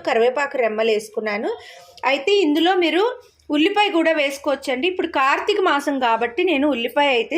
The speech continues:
స్కిప్ చేశానన్నమాట, లేదంటే ఉల్లిపాయ వేస్తే టేస్ట్ ఇంకా బాగుంటుంది. ఇంకా క్యారెట్, ములక్కాయ అవేం వేయొద్దండి, ఇంకా ఈ సొరకాయ టేస్ట్ని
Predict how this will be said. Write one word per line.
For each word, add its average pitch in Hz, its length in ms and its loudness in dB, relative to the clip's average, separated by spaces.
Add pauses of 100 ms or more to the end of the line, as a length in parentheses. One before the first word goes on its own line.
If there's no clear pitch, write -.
స్కిప్ - 340 -10
చేశానన్నమాట, 208 720 -2 (520)
లేదంటే 269 380 2 (100)
ఉల్లిపాయ 277 380 2
వేస్తే 247 320 -2
టేస్ట్ 247 340 0
ఇంకా 330 260 0 (100)
బాగుంటుంది. 247 520 0 (420)
ఇంకా 339 160 0 (100)
క్యారెట్, 330 600 2 (160)
ములక్కాయ 285 500 0
అవేం 277 420 0
వేయొద్దండి, 269 600 0 (180)
ఇంకా 277 240 0 (220)
ఈ 247 40 -2 (600)
సొరకాయ 330 400 2
టేస్ట్ని 339 300 0